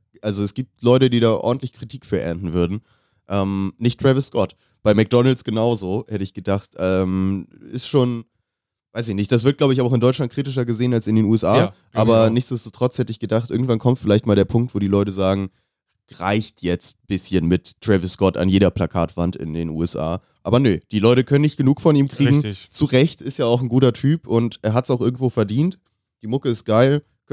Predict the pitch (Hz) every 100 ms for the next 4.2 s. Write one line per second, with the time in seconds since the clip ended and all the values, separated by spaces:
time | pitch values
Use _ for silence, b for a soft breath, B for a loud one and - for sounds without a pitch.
0 | - 123 - 139 135 131 117 120 117 113
1 | 113 110 113 113 113 110 117 - - 90
2 | 92 120 135 135 120 104 - 82 135 139
3 | 101 - 107 107 107 98 98 95 95 95
4 | 98